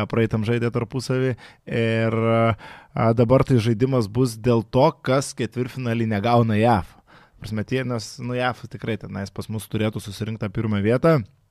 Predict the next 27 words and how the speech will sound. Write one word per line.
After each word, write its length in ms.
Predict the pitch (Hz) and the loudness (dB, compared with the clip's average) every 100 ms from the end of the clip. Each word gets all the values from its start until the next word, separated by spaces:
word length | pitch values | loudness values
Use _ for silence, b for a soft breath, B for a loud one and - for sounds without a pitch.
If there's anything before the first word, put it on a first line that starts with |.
| _ _ _ - | _ _ _ -2
Ir 160 | 113 113 | 0 2
jeigu 220 | 113 107 | 2 2
tu 120 | 113 110 110 104 104 107 | 4 4 4 2 -2 -2
lieki 440 | 113 120 - 107 101 110 | 0 0 0 -4 -4 -6
antras, 480 | - 151 160 156 - | -4 -2 0 -2 -2
tu 160 | - | -4
šoki 320 | 113 123 117 107 | -4 -2 -4 -4
ketvirtfinalį 640 | 104 117 101 107 104 98 | -6 -6 -8 -8 -8 -8
ant 80 | 104 | -6
Amerikos. 400 | 107 95 90 - | -6 -6 -12 -8
Tai, 140 | 95 92 B B | -8 -8 B B
a, 240 | B 110 98 95 | B -4 -4 -4
tarp 240 | 101 - | -8 -4
italų 320 | 110 113 113 | 0 2 0
ir 80 | 104 | -2
serbų 380 | 98 107 107 107 | -4 -4 -4 -6
bus 160 | 113 101 | -6 -4
žiauriai 240 | 117 110 | -2 -2
geras 300 | 107 117 - | -2 -4 -4
mačas 300 | 104 123 131 127 | -6 -6 -4 -2
ir 80 | |
aš 80 | 123 | -4
turbūt 320 | - 135 143 | -4 -6 -4
eičiau 160 | 151 151 | -4 -6
su 160 | - 110 | -6 -4
italais 320 | - 143 104 | -2 -2 -4
netgi. 240 | 95 92 | -6 -6